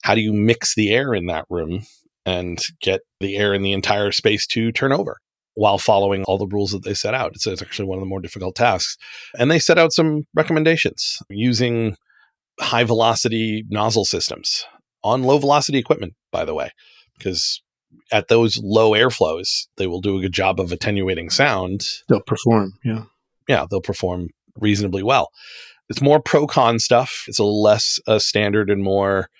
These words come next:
Speaker 1: zoom in with the existing set of standards to where are the pitfalls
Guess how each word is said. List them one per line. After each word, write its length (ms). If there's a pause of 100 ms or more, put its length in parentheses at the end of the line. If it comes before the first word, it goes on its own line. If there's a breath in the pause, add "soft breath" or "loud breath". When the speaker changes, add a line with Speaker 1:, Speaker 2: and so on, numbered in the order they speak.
(460 soft breath)
Speaker 1:
zoom 540
in 460 (800 loud breath)
with 240
the 380
existing 760 (540)
set 200
of 80
standards 560 (440 soft breath)
to 520 (160)
where 360
are 60
the 100
pitfalls 800